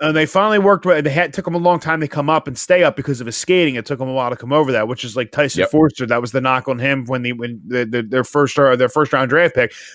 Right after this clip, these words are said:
Speaker 1: But he plays a very similar style to Laine, not to jump off target, but he plays a very similar style where he's got a cannon of a shot. And I saw, watched tape on him and seeing that he's getting that blast off the circle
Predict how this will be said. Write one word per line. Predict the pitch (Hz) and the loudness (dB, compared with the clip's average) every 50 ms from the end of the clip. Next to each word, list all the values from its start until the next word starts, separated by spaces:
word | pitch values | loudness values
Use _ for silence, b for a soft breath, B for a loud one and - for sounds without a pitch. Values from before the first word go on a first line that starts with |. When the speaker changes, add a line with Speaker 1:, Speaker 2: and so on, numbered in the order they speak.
| B B | B B
Speaker 1:
But | 160 | 4
he | 196 208 | 4 4
plays | - 269 311 330 262 220 | 4 4 4 6 4 2
a | 208 | 2
very | 190 226 220 202 | 2 4 2 2
similar | - 214 208 208 202 185 | 2 0 0 2 2 2
style | - - 190 175 170 165 | 2 2 2 4 4 4
to | 151 151 | 4 4
Laine, | 180 233 254 247 220 160 123 104 92 110 | 4 4 4 4 4 2 2 0 -2 -4
not | 135 127 | -6 -6
to | 135 | -4
jump | 127 156 151 131 143 | -2 -2 0 0 0
off | 135 - - | 0 0 2
target, | 196 196 185 160 127 110 - B B B B B B B | 2 2 2 2 0 -2 -6 B B B B B B B
but | 160 170 165 | 0 0 2
he | 165 185 160 | 0 -2 -2
plays | - - 233 247 220 | 0 2 4 4 4
a | 214 | 4
very | 185 208 196 180 | 4 4 4 4
similar | - - 202 190 180 - | 2 0 -2 -2 -2 -2
style | - - 214 202 185 | 0 2 4 4 4
where | 151 143 | 4 2
he's | 135 123 | 0 0
got | 156 139 | -2 -2
a | 135 - | -2 -4
cannon | - - - - 196 214 220 208 180 | -8 -12 -8 -4 -2 -2 0 0 0
of | 165 139 | 0 -2
a | 143 | -2
shot. | - - 147 127 131 139 143 - | -4 -4 -2 0 0 0 0 -2
And | - 143 139 | -4 -6 -4
I | 139 143 | -4 -6
saw, | - - 165 170 151 | -4 -2 -2 -2 -2
watched | 139 143 147 139 151 170 175 - - - | -2 -6 -4 0 0 0 0 0 -2 -2
tape | - 208 208 151 - | -2 0 0 2 2
on | 156 156 151 | 2 2 2
him | 147 151 | 2 0
and | 143 | -2
seeing | - - 165 160 156 | -2 -2 -2 0 0
that | 139 135 | 0 0
he's | 165 196 175 - | 0 -2 0 0
getting | - 196 170 170 | -2 -2 0 2
that | 180 180 156 131 | 0 0 0 2
blast | 156 170 180 180 175 - - | 2 2 4 4 2 2 2
off | 175 165 - | 2 2 0
the | - 151 | -2 -2
circle | - - 233 220 - - 151 151 - | 2 2 4 4 4 4 4 2 2